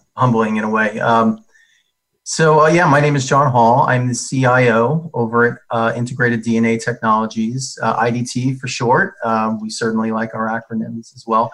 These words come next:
Uh, I joined, uh, about two years ago, um, and I come from a company called Danaher, who had acquired I D T back in April of two thousand eighteen. And, uh, coming out of Danaher, my expertise was E R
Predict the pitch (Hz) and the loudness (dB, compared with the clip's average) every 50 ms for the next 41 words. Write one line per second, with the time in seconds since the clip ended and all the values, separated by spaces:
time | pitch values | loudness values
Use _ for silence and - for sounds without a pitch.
0 | - - - - _ _ - - 120 123 - - 143 156 147 123 127 131 135 139 | -10 -20 -20 -20 _ _ -8 -2 0 0 2 4 2 2 2 2 4 4 4 4
1 | 139 139 135 135 131 123 127 - - - 120 143 135 120 127 117 120 117 - - | 4 4 4 4 2 2 0 -2 -2 0 2 2 2 2 2 2 0 0 -4 -4
2 | - 131 120 120 120 123 127 131 110 123 117 110 113 107 110 110 110 110 110 113 | -4 -2 0 0 0 0 -2 -2 -2 -2 -2 0 0 0 0 0 0 -2 -2 -6
3 | - 113 113 110 107 107 104 - 107 - _ _ _ _ - - - - 123 123 | -6 -8 -6 -6 -6 -8 -10 -12 -16 -20 _ _ _ _ -20 -14 -6 -4 -2 -2
4 | 117 120 117 120 120 - 131 127 127 127 - 131 120 113 113 - 123 120 117 117 | 0 0 0 -2 -2 0 0 0 0 0 0 -2 -2 -2 -2 -4 -4 -4 -4 -6
5 | 113 - - 113 110 - 113 104 107 113 113 110 107 - 107 107 104 104 - 110 | -6 -4 -4 -6 -4 -4 -2 -2 0 0 0 -2 -2 -4 -4 -6 -6 -6 -6 -6
6 | 110 110 117 - - - 120 120 123 131 131 127 120 113 107 110 110 110 110 110 | -6 -6 -6 -8 -8 -2 0 2 4 4 4 4 4 2 2 2 0 0 -2 -4
7 | 107 - - 117 113 107 110 110 110 - _ _ _ _ _ _ _ - 117 113 | -6 -6 -6 -4 -2 -2 -2 -2 -4 -6 _ _ _ _ _ _ _ -2 0 2
8 | 113 113 113 120 113 110 110 113 113 - 113 110 107 107 107 - 117 107 107 107 | 2 2 2 0 0 0 0 -2 -2 -2 -4 -4 -4 -4 -4 -6 -4 -4 -4 -6
9 | - - - - 120 113 - 113 110 110 110 110 113 107 - 107 110 110 110 - | -8 -10 -12 -8 -8 -4 -2 -2 -2 -2 -2 -4 -4 -6 -4 -4 -4 -6 -6 -8
10 | - - 113 113 113 113 113 110 - _ _ _ _ _ _ _ _ _ _ - | -10 -8 -4 -2 -2 -2 -2 -4 -6 _ _ _ _ _ _ _ _ _ _ -4
11 | 117 113 110 110 110 113 110 113 110 107 104 107 117 - - - 131 131 127 120 | -2 0 0 2 2 2 2 2 0 -2 -2 -2 -4 -6 -4 -2 0 2 2 2
12 | 123 123 123 110 - 120 117 117 120 120 117 113 120 120 120 120 120 120 131 117 | 2 2 0 -2 -2 -2 0 0 0 -2 -2 -2 0 2 2 2 2 0 0 2
13 | 113 113 113 117 120 113 113 120 127 - - - 117 113 - - 120 120 117 110 | 2 2 2 2 0 0 -2 -4 -6 -6 -6 -8 -8 -8 -6 -4 -4 -2 -2 -2
14 | 110 110 107 110 110 117 113 113 107 107 110 | -4 -6 -8 -6 -2 0 0 2 0 0 -2